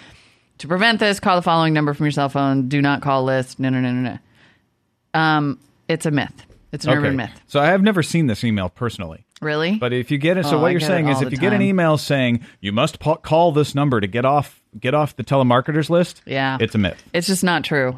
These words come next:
Speaker 1: There isn't a, a do not call list, and I don't think that it's gonna be released. If you go to snopes dot com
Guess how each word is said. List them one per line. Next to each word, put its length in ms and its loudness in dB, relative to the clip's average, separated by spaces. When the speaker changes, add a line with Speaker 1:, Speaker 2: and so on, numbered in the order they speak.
Speaker 1:
There 160 2
isn't 340 0
a, 320 0
a 100 0
do 140 -2
not 180 -2
call 480 -2
list, 300 -4
and 120 -2
I 60 0
don't 240 0
think 180 -2
that 120 0
it's 160 -2
gonna 180 -2
be 160 -2
released. 560 -4
If 100 -8
you 80 -2
go 140 2
to 80 2
snopes 580 0
dot 220 0
com 400 0